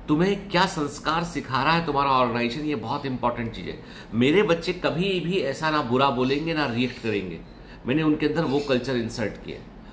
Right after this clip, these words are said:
Cultural value का बड़ा significance है कि क्या सिखाते हो, ये बड़ी important चीज़ है। बच्चे तो भोले हैं ना, मिट्टी के, मिट्टी के घड़े से जैसा वो कर दोगे, वैसा हो जाएंगे वो।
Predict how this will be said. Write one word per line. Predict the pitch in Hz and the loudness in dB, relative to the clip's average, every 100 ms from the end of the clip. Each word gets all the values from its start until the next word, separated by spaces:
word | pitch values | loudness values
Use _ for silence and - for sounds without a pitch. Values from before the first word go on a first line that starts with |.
| - - | -10 0
Cultural | 139 135 190 | 2 2 0
value | 170 156 160 | 2 2 2
का | - | 0
बड़ा | 127 135 | 2 -2
significance | 139 120 123 110 90 90 92 | -2 -2 -4 -4 -6 -8 -8
है | |
कि | 98 | -12
क्या | - 156 | -6 -4
सिखाते | 160 123 123 120 147 | -4 -2 0 0 0
हो, | 156 | 0
ये | 147 | 0
बड़ी | 120 117 123 | 0 0 0
important | 107 101 101 98 - | -2 -6 -6 -8 -12
चीज़ | 76 | -14
है। | - - - - - - - - - - - - - - - - - - - - - - | -14 -16 -16 -18 -18 -18 -18 -18 -18 -18 -18 -18 -18 -18 -18 -20 -18 -18 -18 -18 -16 -2
बच्चे | 113 147 196 | 0 2 2
तो | 190 | 2
भोले | 127 131 170 | 2 4 4
हैं | 170 | 4
ना, | 165 | 4
मिट्टी | 165 147 - 170 | 2 0 -2 -2
के, | 165 | 0
मिट्टी | 143 143 151 | -2 -4 -2
के | 165 160 | 0 0
घड़े | 143 139 | 0 -2
से | 131 | -2
जैसा | 131 151 156 | 0 2 2
वो | 139 | 2
कर | - 143 147 | 2 2 2
दोगे, | 160 151 | 2 0
वैसा | 135 151 | 0 0
हो | 147 139 | 2 2
जाएंगे | 139 135 | 0 -2
वो। | 120 | -6